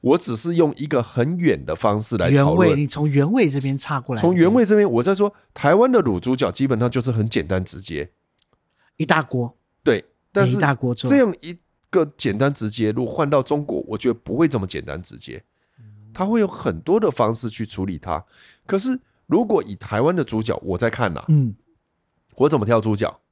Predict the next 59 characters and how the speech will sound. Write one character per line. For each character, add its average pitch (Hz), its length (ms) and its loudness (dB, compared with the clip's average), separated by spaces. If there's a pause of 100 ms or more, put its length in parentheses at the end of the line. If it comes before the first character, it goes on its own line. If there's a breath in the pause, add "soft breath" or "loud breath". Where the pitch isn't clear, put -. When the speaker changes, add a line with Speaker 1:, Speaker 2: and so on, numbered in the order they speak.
(440)
Speaker 1:
我 120 240 4
用 165 240 2
很 110 320 -2
直 110 200 -4
接 127 200 2
的， 113 260 0 (140)
呃， 90 180 -4
这 107 140 -8
个 76 520 -6 (120)
分 147 180 0
类 151 140 2
法。 - 220 -10 (300)
第 160 120 0
一 - 20 0
个 151 100 2
选 82 180 -4
部 92 200 -4
位。 - 200 -8 (1500)
Speaker 2:
好。 165 260 2
Speaker 1:
选 170 140 2
什 156 120 2
么 113 60 2
部 117 160 -2
位？ 107 140 4
Speaker 2:
我 156 80 6
就 165 120 2
听。 151 340 -2
Speaker 1:
好。 87 340 -4
Speaker 2:
这 202 100 2
个 185 100 4
我 147 120 6
倒 175 140 4
是 175 120 2
有 143 120 6
一 143 40 4
点 147 120 2
点 139 120 2
看 135 180 -2
法。 120 40 0
Speaker 1:
比 117 40 0
如 123 80 4
说 147 340 0 (240)
前 107 220 -2
脚 95 160 -2
或 95 160 -2
后 92 200 -4
脚， - 260 -12 (100)
这 113 120 -4
最 131 160 0
基 131 200 2
本 101 220 -2
的。 - 120 -20
Speaker 2:
说 - 120 -6
是 156 60 0
要 151 120 4
前 123 240 -2
还 120 140 -4
是 131 100 -6
后？ 117 260 -4